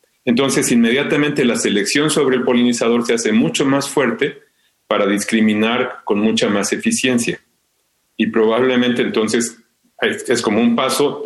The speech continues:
hago trampa, y entonces el otro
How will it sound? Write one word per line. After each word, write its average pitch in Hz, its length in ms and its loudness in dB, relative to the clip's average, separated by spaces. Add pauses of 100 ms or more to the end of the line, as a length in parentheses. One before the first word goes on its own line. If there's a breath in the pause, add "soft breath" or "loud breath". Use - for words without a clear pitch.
hago 113 240 0
trampa, 147 560 -2
y 107 60 -4
entonces 98 460 -4
el 98 100 0
otro 104 600 -2